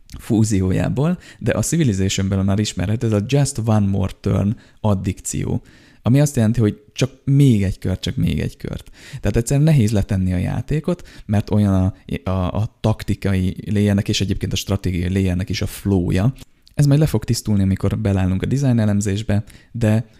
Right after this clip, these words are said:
a játék dizájnjából adódik egy ilyen nagyon erős meglepetésfaktor, ami nyilván nagyon élveznek az emberek, nagyon szeretik, egy felfedezéssel járó dopamin,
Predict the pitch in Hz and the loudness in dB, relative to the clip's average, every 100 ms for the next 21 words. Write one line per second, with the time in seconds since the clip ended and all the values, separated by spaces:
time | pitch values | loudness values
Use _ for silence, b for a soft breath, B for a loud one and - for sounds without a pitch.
0 | b - 113 151 107 101 110 98 98 - | b -2 0 2 0 0 2 2 2 -2
1 | - 82 98 101 101 113 107 98 101 95 | -6 -4 -2 0 0 0 0 -2 -2 -4
2 | 98 98 95 104 110 98 92 90 - 107 | -2 -2 0 2 2 2 0 -2 0 0
3 | 113 104 - - 90 - 95 - 92 90 | 2 0 0 -4 -6 -6 -8 -6 -6 -4
4 | 95 95 95 90 92 92 - 107 113 113 | -2 -2 0 0 -2 -4 -2 -2 2 4
5 | 107 107 104 98 107 95 98 - 110 104 | 2 0 -2 -4 -4 -2 -2 -2 0 0
6 | - 107 101 - B B _ - - - | 0 -4 -6 -8 B B _ -10 -10 -2
7 | 127 117 110 104 98 98 - 110 92 90 | 2 2 2 0 2 0 0 -2 0 0
8 | 92 92 101 110 - 104 92 92 | 0 -2 -2 -2 0 0 2 0